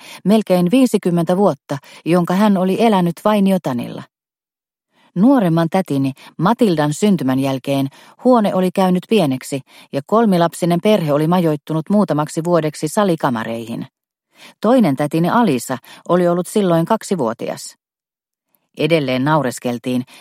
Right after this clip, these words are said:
miten isäni Juhan, joka oli täyttänyt kuusi vuotta, oli kiukunut kovin uudesta sisaresta, surkeasta rääpäleestä. Hän ei ollut suostunut elämään tämän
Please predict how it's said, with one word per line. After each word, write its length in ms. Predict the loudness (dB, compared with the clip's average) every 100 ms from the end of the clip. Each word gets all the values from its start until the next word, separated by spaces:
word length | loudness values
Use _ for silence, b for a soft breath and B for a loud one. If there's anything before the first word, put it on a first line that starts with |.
| B
miten 300 | -4 -2 0
isäni 440 | 0 0 -2 -2 -6 b -8 -4
Juhan, 460 | -2 -4 -4 -6 -8 B -4
joka 240 | -2 0
oli 160 | -2 0
täyttänyt 460 | 0 0 -2 -4
kuusi 380 | -2 -2 -2 -2
vuotta, 400 | -2 -2 -4 -10 -10 B B
oli 160 | -4 -2
kiukunut 460 | 0 0 0 -2 0
kovin 340 | 0 0 0
uudesta 400 | 0 0 -2 -4
sisaresta, 640 | -4 -4 -4 -8 -12 -12 -14 _ _ -14
surkeasta 640 | -4 -2 0 -2 -2 -2
rääpäleestä. 680 | -2 -4 -6 -8 -8 -10 -16 -16 _ _ _ _ B
Hän 240 | -2 0 0
ei 220 | 0 0
ollut 240 | 0 -2
suostunut 540 | -2 0 0 -2 -4 0
elämään 440 | 0 0 0 0
tämän 320 | 0 2 0